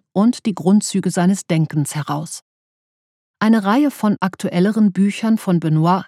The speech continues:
ist im Junge Freiheit Verlag in deutscher Übersetzung erschienen, darunter Am Rande des Abgrunds, eine Kritik der Herrschaft des Geldes von zweitausendzwölf und Abschied vom Wachstum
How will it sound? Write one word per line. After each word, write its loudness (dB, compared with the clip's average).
ist -6
im 0
Junge 2
Freiheit -2
Verlag -2
in 0
deutscher -2
Übersetzung -2
erschienen, 0
darunter 2
Am 4
Rande 2
des -6
Abgrunds, -6
eine 0
Kritik -6
der -6
Herrschaft -4
des -8
Geldes -2
von -6
zweitausendzwölf -2
und 4
Abschied -2
vom 2
Wachstum -4